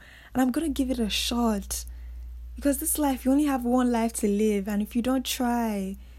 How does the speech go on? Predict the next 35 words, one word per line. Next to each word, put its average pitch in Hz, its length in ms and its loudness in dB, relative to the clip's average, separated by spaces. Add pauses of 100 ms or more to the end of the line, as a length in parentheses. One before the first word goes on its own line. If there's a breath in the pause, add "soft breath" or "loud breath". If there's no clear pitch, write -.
(120)
then 233 320 2 (100)
what - 180 -2
really 254 320 2
are 214 60 2
you 208 160 0
doing? 196 560 -2 (1080)
And 240 80 0
I 247 60 4
want 269 240 2
you 277 60 4
guys 240 220 2
to 220 100 -4
try. 190 580 -4 (720)
Are 233 80 2
you 277 140 4
on 294 100 4
the 277 80 2
right 262 240 0
path? 262 400 -6
I 220 160 0
don't 233 200 2
know. 226 340 0 (280)
I'm 208 140 -2
not 220 220 -4
God. 214 360 -2
<laughs> - 60 -4 (1040 loud breath)
But 247 80 2
I 254 60 4
don't 285 140 2
want 302 120 4
you 262 80 2
guys 240 240 0
to - 80 -4
give 202 260 -2
up. 190 220 -4